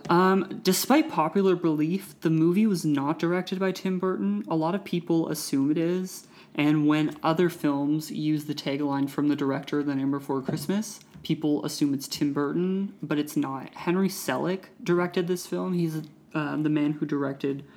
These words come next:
such films as Coraline, and that's all I can think of off the top of my head. And Tim Burton was, like, the producer, and he was kind of, like, the genius behind it. This was, like, his baby. Like, he came up with this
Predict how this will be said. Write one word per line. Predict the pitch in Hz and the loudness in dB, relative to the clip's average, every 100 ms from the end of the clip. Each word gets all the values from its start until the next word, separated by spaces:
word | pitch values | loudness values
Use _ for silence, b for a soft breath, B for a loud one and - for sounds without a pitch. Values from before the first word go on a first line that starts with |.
| B B B B | B B B B
such | - 151 - | -6 -4 -4
films | 143 139 143 | -2 -2 -2
as | 135 | -8
Coraline, | - 151 147 151 151 156 151 156 156 B B 151 | -4 0 0 0 -2 -2 -2 -4 -6 B B -2
and | |
that's | 147 143 | 0 2
all | 135 | 0
I | 135 | -2
can | 147 | -2
think | 139 127 | -4 -4
of | 135 | -6
off | 131 | -10
the | - | -10
top | 139 131 | -8 -8
of | - | -8
my | |
head. | 160 147 156 - B B B | -8 -6 -6 -10 B B B
And | 156 156 | 2 4
Tim | 202 233 | 6 6
Burton | 170 151 | 6 4
was, | 170 156 | 2 2
like, | 151 | 0
the | 151 | -2
producer, | 151 156 147 151 - 156 | 0 2 4 2 2 0
and | 147 147 | 2 0
he | 160 165 | 0 0
was | 156 | -2
kind | - 151 147 | -6 -6 -4
of, | 147 | -4
like, | 143 | -6
the | 139 | -10
genius | 139 139 135 131 - | -6 -2 0 -2 -8
behind | - 123 135 | -10 -8 -6
it. | 143 | -6
This | 143 | -6
was, | 156 151 | -4 -6
like, | 139 | -6
his | 147 143 | -8 -8
baby. | - 127 127 - 107 | -8 -8 -8 -10 -12
Like, | 120 120 | -12 -14
he | - 147 139 135 - | -8 -4 -4 -6 -12
came | - - 147 139 | -12 -2 0 0
up | 127 - | -4 -8
with | 135 | -10
this | - 113 - - | -10 -10 -10 -14